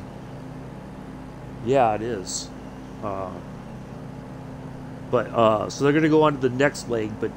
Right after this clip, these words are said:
he's gotta get in contact with Allison to, to plan that out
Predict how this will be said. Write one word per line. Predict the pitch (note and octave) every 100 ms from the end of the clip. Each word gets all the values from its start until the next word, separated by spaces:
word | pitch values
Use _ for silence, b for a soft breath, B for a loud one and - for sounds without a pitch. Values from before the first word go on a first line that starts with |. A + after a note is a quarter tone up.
| G#2
he's | B2
gotta | A#2 B2 A2+
get | A#2+
in | G#2+ A2 G2+
contact | A2+ A2+ - G#2+ -
with | G#2+ G2+
Allison | G2+ G#2+ G2+ - G#2 G2+
to, | G2 F#2+ F#2+ - -
to | -
plan | - A#2+ G#2+ G2+
that | G2+ G2
out | F#2+ F#2 - -